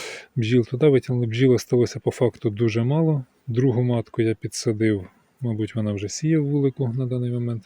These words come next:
в іншому. А ця тут уже прийнята, прижилася,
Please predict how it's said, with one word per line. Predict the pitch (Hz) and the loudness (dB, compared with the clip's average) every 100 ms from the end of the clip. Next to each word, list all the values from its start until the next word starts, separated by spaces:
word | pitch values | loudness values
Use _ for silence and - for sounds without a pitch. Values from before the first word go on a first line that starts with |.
| 120 | -6
в | |
іншому. | 120 110 123 117 107 _ - - - - - - - _ - | -6 -6 -6 -6 -8 _ -20 -18 -16 -16 -16 -20 -20 _ -2
А | 127 117 | 0 0
ця | - 135 127 - _ _ | 2 2 2 0 _ _
тут | 127 107 | -2 -2
уже | 110 117 107 - | -2 -4 -4 -2
прийнята, | 151 165 143 123 123 | 0 2 0 -2 -2
прижилася, | 123 113 135 160 - 139 123 | 0 2 2 2 0 0 -2